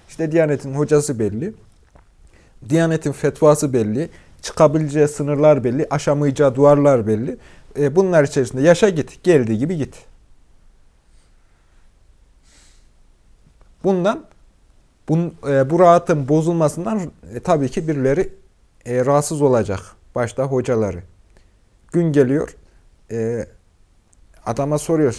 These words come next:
şimdi namazı terk etmenin hükmü ne? Hükmü ne namazı terk etmenin? E, işte büyük günah.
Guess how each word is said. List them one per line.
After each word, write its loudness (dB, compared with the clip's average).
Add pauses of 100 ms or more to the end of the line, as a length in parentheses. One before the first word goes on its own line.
(100)
şimdi -6
namazı -6
terk -6
etmenin -8
hükmü -8
ne? -10 (3500)
Hükmü -2
ne 0 (100)
namazı -6
terk -6
etmenin? -10 (680)
E, -2 (180)
işte -10
büyük -4
günah. -6